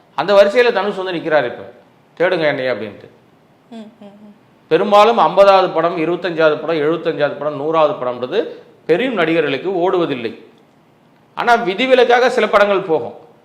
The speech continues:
Speaker 1: அஜித்தோட மங்காத்தா நல்ல படமா, உம், நிறைய வசூல் வந்த படம்.
Speaker 2: ம்.
Speaker 1: அதுலயும் ஆக்ஷன்லாம் இருந்துச்சு. ஆனா இந்த அளவுக்கு மோசம்லாம் இல்ல. சமீபத்திய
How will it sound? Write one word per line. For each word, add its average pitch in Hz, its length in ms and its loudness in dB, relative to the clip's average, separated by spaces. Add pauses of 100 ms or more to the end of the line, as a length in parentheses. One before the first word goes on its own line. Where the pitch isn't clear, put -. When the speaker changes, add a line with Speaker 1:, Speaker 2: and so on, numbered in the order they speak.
(140)
Speaker 1:
அஜித்தோட 180 480 0
மங்காத்தா 165 520 0 (300)
நல்ல 160 200 0
படமா, 160 380 0 (240)
உம், 135 280 -14
நிறைய 151 260 -2
வசூல் 147 280 -2
வந்த 131 240 -6
படம். 117 220 -4
Speaker 2:
ம். 95 180 -16 (960)
Speaker 1:
அதுலயும் 190 360 0
ஆக்ஷன்லாம் 185 480 2
இருந்துச்சு. 135 320 -10 (360)
ஆனா 170 120 -2
இந்த 196 300 0
அளவுக்கு 190 400 2
மோசம்லாம் 147 340 -4
இல்ல. 104 180 -12 (720)
சமீபத்திய 208 580 0